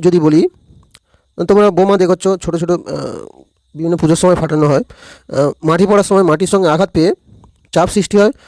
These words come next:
ফলে বোমার বিস্ফোরণ ঘটে। দ্রাবকের সাহায্যে রাসায়নিক বিক্রিয়া হয় উদাহরণ যদি বলি, দেখো, জল, কেরোসিন, বেনজিন, অ্যালকোহল, ফর্মিক অ্যাসিড, এগুলো হচ্ছে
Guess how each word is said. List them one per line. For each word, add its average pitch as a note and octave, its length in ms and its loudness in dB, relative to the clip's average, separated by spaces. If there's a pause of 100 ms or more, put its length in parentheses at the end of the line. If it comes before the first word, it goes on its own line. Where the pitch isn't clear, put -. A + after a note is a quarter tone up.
(100)
ফলে F#3+ 200 2
বোমার F#3 240 2
বিস্ফোরণ E3+ 380 -2
ঘটে। A#2 260 -6 (640)
দ্রাবকের F#3 400 2
সাহায্যে G#3+ 420 0
রাসায়নিক G3 300 0
বিক্রিয়া F#3+ 280 0
হয় F#3 80 4
উদাহরণ F3+ 180 4
যদি F3+ 160 2
বলি, E3+ 260 2 (520)
দেখো, D#3+ 160 2
জল, D#3+ 320 2
কেরোসিন, E3 420 0
বেনজিন, D#3 280 0
অ্যালকোহল, D#3+ 460 0 (300)
ফর্মিক E3 340 0
অ্যাসিড, - 380 -2 (500)
এগুলো F3+ 240 2
হচ্ছে G#3 340 0